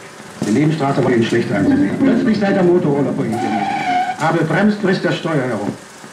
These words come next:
Gegen den angeblichen Schuldigen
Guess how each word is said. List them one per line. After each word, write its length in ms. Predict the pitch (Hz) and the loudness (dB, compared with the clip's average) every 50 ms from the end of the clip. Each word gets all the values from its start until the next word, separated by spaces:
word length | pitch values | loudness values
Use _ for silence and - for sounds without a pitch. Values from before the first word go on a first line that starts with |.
| - - - - - - - - - - - - - - - - - - - - - - | -20 -20 -20 -20 -20 -20 -20 -20 -20 -20 -20 -20 -20 -20 -20 -20 -20 -20 -20 -12 -6 -2
Gegen 180 | 170 190 180 | 0 2 2
den 160 | 165 165 165 160 | 2 2 0 2
angeblichen 500 | 170 180 180 165 170 156 160 151 151 - | 2 2 2 2 2 2 2 0 -2 0
Schuldigen 640 | 180 185 190 185 180 175 180 180 180 175 170 170 | 2 2 4 4 4 4 4 4 4 2 0 -2